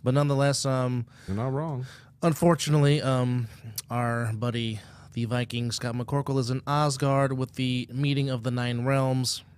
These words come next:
Speaker 1: but he will be back with us next week, God willing, from the Bri-, Bifrost. So it's just myself and Chris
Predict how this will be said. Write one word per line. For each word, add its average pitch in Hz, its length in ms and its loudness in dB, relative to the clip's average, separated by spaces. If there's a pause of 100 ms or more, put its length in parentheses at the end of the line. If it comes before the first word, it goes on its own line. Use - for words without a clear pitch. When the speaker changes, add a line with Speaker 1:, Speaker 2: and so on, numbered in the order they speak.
(400)
Speaker 1:
but 113 200 -2
he 123 100 0
will 120 80 0
be 113 140 -4
back 113 200 -4
with 110 200 -10
us 107 200 -6
next 98 300 -10
week, 127 300 -2 (260)
God 101 200 -2
willing, 117 440 -4 (560)
from 143 480 4
the 117 100 -4
Bri-, 117 220 2 (380)
Bifrost. 113 460 2
So 120 120 -2
it's 117 140 -4
just 143 240 0
myself 240 480 2
and 226 100 -2
Chris - 480 0